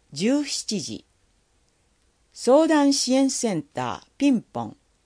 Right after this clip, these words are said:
小山一の一の一、三階。障害のある方、および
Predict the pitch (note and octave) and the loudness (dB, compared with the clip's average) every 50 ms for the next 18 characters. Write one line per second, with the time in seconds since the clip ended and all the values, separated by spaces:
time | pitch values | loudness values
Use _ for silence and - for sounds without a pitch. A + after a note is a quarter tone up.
0 | _ _ _ _ _ _ _ _ _ _ _ _ _ _ _ _ - C#4+ D4+ D4 | _ _ _ _ _ _ _ _ _ _ _ _ _ _ _ _ 2 2 4 4
1 | B3 G3 D#3 D3+ C3+ B2+ - - _ _ _ _ _ - G3+ G#3 - - D4+ D4+ | 2 0 -2 -4 -6 -6 -8 -12 _ _ _ _ _ -6 -6 -4 -2 0 2 2
2 | C4+ G3 D3+ C3+ - - _ _ _ E3+ E3+ - - C4+ C4+ A#3+ F#3 D3 B2+ B2+ | 2 2 0 -2 -4 -8 _ _ _ -10 -8 -6 -2 0 0 0 0 0 -2 -4
3 | D#3 C#3+ - - - F#3+ F#3 - - _ _ _ _ _ _ _ - - F#3+ F#3+ | -6 -6 -6 -6 -4 -4 -4 -6 -10 _ _ _ _ _ _ _ -6 -4 -2 -2
4 | A3 A#3 A#3 A3+ G3+ F3+ E3 D3+ C#3+ - _ _ _ _ _ _ _ _ _ _ | 0 -2 -4 -2 -2 -2 -2 -4 -6 -8 _ _ _ _ _ _ _ _ _ _
5 | _ _ _ _ _ _ _ _ _ _ _ _ _ _ _ _ _ - - B3+ | _ _ _ _ _ _ _ _ _ _ _ _ _ _ _ _ _ -6 2 4
6 | C4+ D4+ E4 D#4+ D#4+ D4+ C#4+ C#4 C4 B3+ A#3+ A#3+ - - A#3 A3+ F#3 - - - | 6 6 6 4 2 2 4 4 2 2 0 -2 0 0 0 0 0 -4 -6 -8
7 | C#3+ C#3 - D3 D3+ C#3 - _ _ _ _ _ _ _ _ - F3+ G#3+ A#3+ A3+ | -10 -8 -4 -6 -6 -6 -6 _ _ _ _ _ _ _ _ 0 2 2 2 0
8 | F3+ C#3 C#3+ C#3+ - | 0 -2 -6 -6 -8